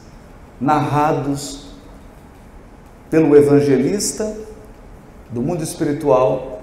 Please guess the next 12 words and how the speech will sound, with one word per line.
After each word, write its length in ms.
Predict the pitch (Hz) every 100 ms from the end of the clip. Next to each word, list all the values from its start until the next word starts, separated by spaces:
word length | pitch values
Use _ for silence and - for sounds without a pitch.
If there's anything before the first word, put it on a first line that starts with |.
| -
Humberto 400 | 120 120 120 117
de 100 | 101
Campos. 560 | - 87 - - - - - - - - - - - - - - -
O 120 | -
primeiro 400 | 175 240 247 262
deles 600 | 180 165 220 240 226 175
é 120 | 180 196
o 120 | 190
apóstolo 720 | 175 - 180 180 - 165 165
desconhecido 1000 | 151 165 170 165 156 139 - 180 185 180
chamado 500 | - 147 139 135 135
Bartolomeu. 800 | 120 117 - 120 120 107 78